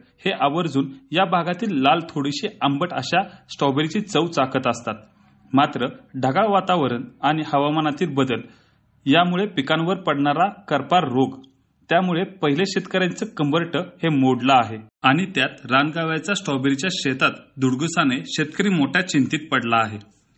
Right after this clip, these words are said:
शेतकऱ्यांनी शासनाकडे मदत मागितली आहेच, पण त्याचबरोबर वन विभागाने विद्युत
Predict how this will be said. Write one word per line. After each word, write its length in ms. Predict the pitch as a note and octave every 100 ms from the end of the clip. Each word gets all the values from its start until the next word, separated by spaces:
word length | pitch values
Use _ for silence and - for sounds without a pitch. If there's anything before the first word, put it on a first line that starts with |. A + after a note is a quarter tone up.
| _
शेतकऱ्यांनी 600 | - C#3 C3+ D#3+ F3 C#3+ E3
शासनाकडे 540 | C#3+ C3+ D3 D3+ F#3
मदत 420 | D3+ B2 D3 E3
मागितली 440 | D3+ C#3+ D3 E3+ F3
आहेच, 520 | C#3 D#3 - - - _ _
पण 280 | F#3 F3 -
त्याचबरोबर 680 | C#3 C3+ B2+ C#3 E3 D3 C3+ - - C#3
वन 160 | G3
विभागाने 560 | G#3 G#3 F#3+ F#3+ G3 A3
विद्युत 380 | C3+ B2 C3